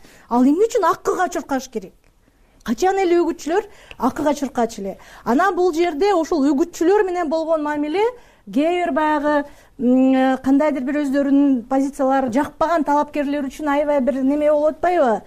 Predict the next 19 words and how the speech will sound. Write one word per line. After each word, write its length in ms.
М, 520
тобокелчиликке 760
алып 240
келип 240
атат 260
да. 120
Мисалы, 400
өткөндө 260
эле 120
баягы 320
жанагы 340
Карамушкиналар 880
неметип 340
кетти, 480
С-, 120
С 260
Д 80
К 160
партиясынын. 720